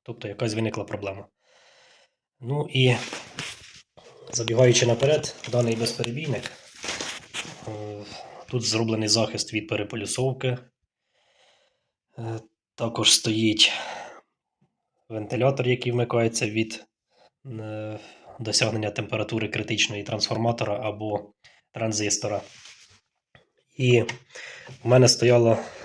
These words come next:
е, звичайний вентилятор, який автоматично вмикався і працював на повну потужність. Е, людині цього, е, було замало,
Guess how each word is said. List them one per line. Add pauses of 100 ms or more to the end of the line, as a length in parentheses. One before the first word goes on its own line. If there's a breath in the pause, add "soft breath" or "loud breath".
(100)
е,
звичайний
вентилятор,
який
автоматично
вмикався (460 loud breath)
і
працював
на
повну
потужність. (640)
Е,
людині
цього, (280 loud breath)
е, (360)
було
замало,